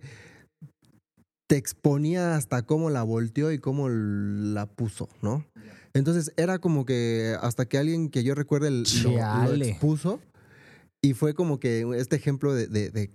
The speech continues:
Speaker 1: cancelar, ¿no? De decir, "A ver, güey, o, o te calmas o, o, o, o, o neta, en forma de chantaje, te, te publico", ¿no?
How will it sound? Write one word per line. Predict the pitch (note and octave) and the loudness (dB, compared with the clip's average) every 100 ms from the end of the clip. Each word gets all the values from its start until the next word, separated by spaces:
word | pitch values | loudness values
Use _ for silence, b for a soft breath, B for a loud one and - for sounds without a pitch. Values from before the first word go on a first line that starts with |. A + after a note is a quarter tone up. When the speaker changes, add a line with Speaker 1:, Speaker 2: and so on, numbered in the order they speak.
| - | -2
Speaker 1:
cancelar, | A#2+ A2+ A2 A2 A2 G2 | 0 0 -2 -2 -2 -4
¿no? | G#2+ A#2 | -4 -2
De | B2 | -2
decir, | G#2+ A#2 | -4 -2
"A | G#2 G2+ | -2 -2
ver, | A2 A#2+ | -2 -2
güey, | A2+ G#2 G2 | -2 -2 -2
o, | F#2 | -4
o | G2+ G#2 | -4 -4
te | G2+ | -6
calmas | G2+ A2+ A#2+ B2+ D#3 E3 A2+ | -4 -2 -2 -2 -4 -4 -4
o, | |
o, | G#2 A2 G#2 - | -2 -2 -4 -4
o, | |
o, | G#2+ G#2 - A2 G2 F#2 - - _ - | -4 -2 -4 -4 -4 -4 -8 -14 _ -6
o | G#2 | -2
neta, | G2 G#2 G#2 C3 D3 _ B B B B | -2 -4 -4 -6 -6 _ B B B B
en | A#2 | -2
forma | A2+ A#2 A#2+ | 0 0 -2
de | |
chantaje, | A2+ A2 G#2+ G#2+ A2 A#2+ C3+ D3+ _ _ _ _ _ _ _ _ - | -2 -2 -2 -2 -2 -2 -2 -4 _ _ _ _ _ _ _ _ -2
te, | G#2 - _ - | -2 -2 _ -4
te | G2+ | -4
publico", | - G#2 G2+ G2+ - - _ _ _ | 0 -2 -2 -4 -10 -20 _ _ _
¿no? | F2 C3 | -6 -6